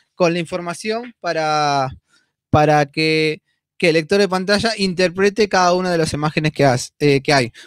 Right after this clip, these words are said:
Porque a veces es demasiada información la que, la que muestra, por ejemplo, un ide, que a la hora de correr los tests, eh, muestra mucha información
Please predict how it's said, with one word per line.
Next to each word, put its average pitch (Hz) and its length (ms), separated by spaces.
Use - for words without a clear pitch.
Porque 156 260
a - 20
veces 185 460
es 175 120
demasiada 175 540
información 156 640
la 131 100
que, 127 240
la 143 100
que 151 100
muestra, 190 360
por 180 100
ejemplo, 147 260
un 156 120
ide, 185 320
que 160 480
a 143 100
la 151 140
hora 165 160
de 165 140
correr 165 500
los 151 180
tests, 208 400
eh, 147 360
muestra 156 640
mucha 180 320
información 165 580